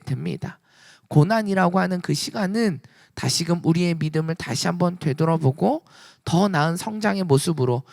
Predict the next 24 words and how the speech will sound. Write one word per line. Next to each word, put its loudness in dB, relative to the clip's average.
성숙된 -4
믿음으로 0
나아갈 -2
수 -6
있는 -4
또 -2
다른 -4
기회가 0
바로 0
그 0
고난 0
가운데 -2
담겨져 0
있다라는 -2
사실입니다. -4
고린도전서 4
일 0
장 -2
이십육 -2
절에서 2
이십구 -2
절의 4
말씀에 0
보면 0